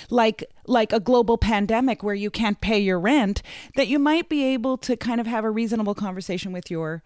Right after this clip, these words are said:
landlord. And all of that has changed. Now we have just these big entities, these institutional financial investors.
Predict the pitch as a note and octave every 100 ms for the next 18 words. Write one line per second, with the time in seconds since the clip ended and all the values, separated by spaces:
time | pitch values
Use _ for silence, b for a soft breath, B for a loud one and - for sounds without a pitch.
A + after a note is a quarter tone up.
0 | b b b b - A3 D4+ D4+ F3+ D3+
1 | - A3+ A3+ _ C#4 E4+ G#4 A4 C#4+ C4
2 | A3+ G3 G#3+ - A#3 B3 F#3 - - -
3 | B B - A#3+ B3 B3 B3 G#3+ A#3+ A3+
4 | A#3 G3 A3+ A3 A3 A3+ A#3 F3+ D#3+ -
5 | - G3 G3 G#3 G#3 - G#3 - F#3+ F#3+
6 | F#3 F#3 - F#3+ F3 F#3 - D#3 C#3+ -